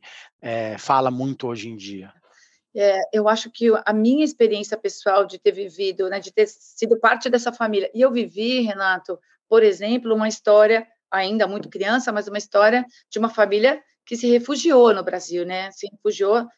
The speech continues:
Speaker 2: da guerra. É, então, eu tenho toda uma vivência que foi muito focada em garantir subsistência, ter educação como a prioridade número um da família. Se hoje eu tô aqui no papel de executiva, e já fui executiva,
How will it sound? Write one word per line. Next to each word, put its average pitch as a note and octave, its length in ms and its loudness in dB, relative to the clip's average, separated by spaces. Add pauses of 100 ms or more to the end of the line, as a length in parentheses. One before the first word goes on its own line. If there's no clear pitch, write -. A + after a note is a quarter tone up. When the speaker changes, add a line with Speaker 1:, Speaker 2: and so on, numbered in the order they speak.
(120)
Speaker 2:
da C4 140 2
guerra. F3+ 540 2 (340)
É, F#3+ 460 0
então, B3+ 280 2
eu C#4 80 2
tenho C#4 240 -2
toda C#4 300 0
uma C#4 380 4
vivência A#3 720 0
que - 80 -20
foi A#3+ 120 -2
muito A#3 240 -6
focada A#3+ 600 -2
em B3+ 260 -2 (240)
garantir A#3 360 0
subsistência, A3+ 1000 -2
ter A3+ 160 6
educação A#3 720 0
como G#3 220 -2
a G3+ 80 -2
prioridade G3+ 480 0
número F#3+ 280 -6
um F#3+ 120 -10
da G3+ 100 -2
família. A3 580 0 (220)
Se - 220 0
hoje A3+ 340 8
eu A3 80 2
tô G#3+ 100 -2
aqui G#3 220 -4
no G#3+ 140 -10
papel G3+ 340 0
de G3 140 -4
executiva, G3 720 -6
e - 20 -6
já F#3+ 140 -8
fui G3+ 160 -2
executiva, F#3+ 760 -4